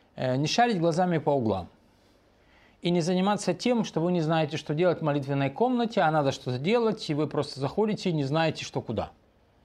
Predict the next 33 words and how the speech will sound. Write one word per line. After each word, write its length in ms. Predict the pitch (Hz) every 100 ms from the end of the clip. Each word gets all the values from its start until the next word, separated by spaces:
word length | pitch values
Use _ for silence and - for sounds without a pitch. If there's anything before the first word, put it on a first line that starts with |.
| _ _ _ _ _
Когда 260 | - 160 233
вы 100 | 226
получите 400 | 208 214 208 214
эти 160 | 196 190
знания, 340 | 208 277 254
вы 60 | 196
будете 240 | 202 208
понимать, 360 | 196 196 190 -
что 140 | 151
в 40 |
молитвенной 460 | 147 185 233 220 196
комнате 500 | - 147 131 110 110
реальный 440 | 139 165 170 160
да-, 240 | 151 135 135
диалог. 460 | 120 135 131 104 80 - - - - - - - - -
И 40 | 160
для 120 | 180
того, 160 | 214 208
чтобы 180 | 208
этот 180 | 190 165
диалог 600 | 139 185 - 180 180 131
состоялся, 720 | - 135 196 269 311 - 110 - - -
нужно 180 | 190 185
просто 320 | 208 202 190
знать, 300 | 180 208 208
где 540 | 147 131 139 202 233 220
находится 640 | 160 147 180 156 151 151
та 180 | 156 143
личность, 400 | 208 220 147 -
с 40 |
которой 280 | 143 156 151
ведется 400 | 123 117 127 117
диалог. 600 | 107 101 101 87 - -